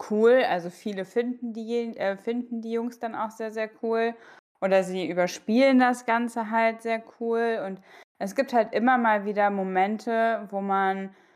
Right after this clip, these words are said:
super zu relaten kann, weil man sich selber auch irgendwie in dieser Situation wiederfindet oder so vom, vom Charakterlichen her auch teilweise.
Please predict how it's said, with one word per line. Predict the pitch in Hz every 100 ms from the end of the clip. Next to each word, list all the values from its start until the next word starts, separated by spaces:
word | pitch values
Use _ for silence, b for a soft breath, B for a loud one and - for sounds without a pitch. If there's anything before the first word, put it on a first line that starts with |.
| _ -
super | 180 190 277 277 254 233 226 226 220
zu | - - 214
relaten | 202 185 170 165 208 247 240
kann, | - 247 240 240 247 233 -
weil | 190 190
man | 196 185
sich | 185
selber | 175 175 185 208 202 185
auch | -
irgendwie | - 190 185 175 190 185 190 b b b
in | 190
dieser | 196 190 190
Situation | 185 180 202 185 185 - 185 180 175
wiederfindet | 185 214 233 233 254 247 254 269 220
oder | 190 180 180 185 B B B _ _ 185
so | 185 196
vom, | 202 208 190 190 180
vom | - 180 180
Charakterlichen | 190 175 185 233 226 240 - 240
her | 247 240 233 233
auch |
teilweise. | - - 240 240 233 240 240 240 233 247 262